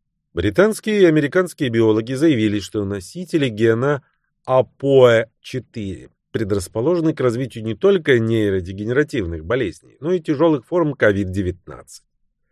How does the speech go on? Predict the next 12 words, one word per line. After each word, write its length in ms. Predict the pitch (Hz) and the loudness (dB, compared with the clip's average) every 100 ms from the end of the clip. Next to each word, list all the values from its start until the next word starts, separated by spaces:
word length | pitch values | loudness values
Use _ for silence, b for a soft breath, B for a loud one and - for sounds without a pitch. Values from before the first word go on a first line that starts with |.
| _ _ | _ _
Как 220 | 113 - | 2 2
показал 540 | 98 104 107 117 123 _ | -2 0 4 4 4 _
анализ 500 | 117 123 120 110 90 | -2 0 -2 -2 -6
геномов 640 | 92 113 127 120 104 - _ | 0 0 2 0 -2 -8 _
свыше 520 | - 117 117 - 110 | -18 -8 -8 -4 -6
шестнадцати 600 | - 131 - 120 90 113 | -4 -4 2 2 0 -6
тысяч 340 | 104 117 98 - | -6 -10 -10 -14
участников 560 | 92 139 - 107 98 | -2 -2 -2 -6 -8
проекта 400 | 101 117 104 - | -2 0 0 -2
U 240 | 104 107 107 | -4 -4 -6
K 360 | - 131 107 | -2 0 0
Biobank, 880 | 92 87 117 95 85 87 151 156 127 | -2 -4 -2 -2 -6 -8 -8 -8 -12